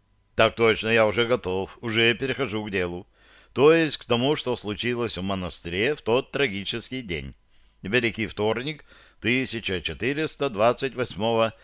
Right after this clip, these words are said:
лета Господня. И что я собственными глазами видел. И здесь под присягой покажу, да поможет мне, э, простите, что?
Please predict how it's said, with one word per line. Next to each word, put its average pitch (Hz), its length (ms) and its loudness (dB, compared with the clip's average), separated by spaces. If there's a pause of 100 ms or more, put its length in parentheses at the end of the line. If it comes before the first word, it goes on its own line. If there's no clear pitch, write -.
(180)
лета 117 560 2
Господня. 76 720 -6 (680)
И 127 100 0
что 160 300 2
я 139 300 6
собственными 127 720 -2
глазами 113 440 0
видел. 90 560 -6 (540)
И 120 200 0
здесь 127 360 2
под 139 180 -2
присягой 117 560 2
покажу, 104 680 -4 (320)
да 98 100 2
поможет 117 540 0
мне, 143 520 0 (560)
э, 104 400 2
простите, 123 520 -6
что? 190 280 0